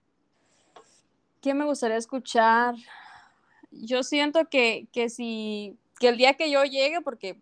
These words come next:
para allá voy, para allá voy, <laughs> el día que yo llegue a las puertas del cielo, Dios dirá, "Mi mejor guerrera ha llegado".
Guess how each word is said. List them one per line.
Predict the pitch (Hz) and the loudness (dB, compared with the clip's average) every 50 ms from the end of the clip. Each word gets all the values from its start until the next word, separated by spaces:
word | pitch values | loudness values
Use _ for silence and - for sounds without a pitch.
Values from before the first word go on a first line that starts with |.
| _ | _
para | - 185 180 180 | -10 -8 -6 -6
allá | 185 185 185 190 | -6 -6 -8 -8
voy, | 190 202 208 202 196 _ _ | -8 -10 -10 -12 -14 _ _
para | - 220 220 214 | 0 0 2 2
allá | 214 214 220 | 2 2 0
voy, | 226 240 247 269 285 220 | 0 -2 -4 -4 -6 -4
<laughs> | - 254 247 247 - - 277 269 - - - - 359 381 - - - - 247 240 - _ - 302 - _ - - - - | -4 -4 -4 -4 -2 -2 -2 -2 -2 -4 -12 -12 -12 -18 -18 -18 -12 -8 -6 -6 -6 _ -12 -18 -18 _ -20 -16 -10 -6
el | 330 240 247 | -6 -4 -2
día | 240 262 277 | 0 0 0
que | 269 330 311 302 | 0 0 0 2
yo | 311 | 2
llegue | 320 302 302 311 311 311 311 311 | 2 2 2 2 2 2 0 -4
a | 311 | -4
las | 294 262 - - | -4 -6 -8 -10
puertas | - 262 262 262 - 302 294 277 | -10 -10 -10 -8 -8 -10 -10 -8
del | 254 220 226 214 | -10 -12 -14 -14
cielo, | - - 254 254 269 269 277 277 277 277 285 311 302 _ _ _ _ _ _ _ _ _ _ _ _ _ - 233 | -14 -10 -6 -4 -2 -2 -4 -4 -8 -12 -12 -12 -14 _ _ _ _ _ _ _ _ _ _ _ _ _ -14 -8
Dios | 220 233 233 233 240 233 | -4 -2 0 0 0 0
dirá, | 240 233 220 214 214 220 208 - _ _ _ _ _ _ - | 0 0 2 2 2 0 -2 -8 _ _ _ _ _ _ -8
"Mi | 226 240 240 | -6 -4 -2
mejor | 233 226 226 - 247 269 294 285 | -2 -2 0 2 0 2 2 2
guerrera | 285 262 254 262 277 294 294 277 226 208 208 - _ - | 0 0 0 0 0 0 0 -2 -4 -6 -10 -16 _ -10
ha | 214 214 | -8 -8
llegado". | 214 214 208 202 202 202 196 190 185 196 | -6 -6 -6 -4 -4 -4 -4 -4 -8 -14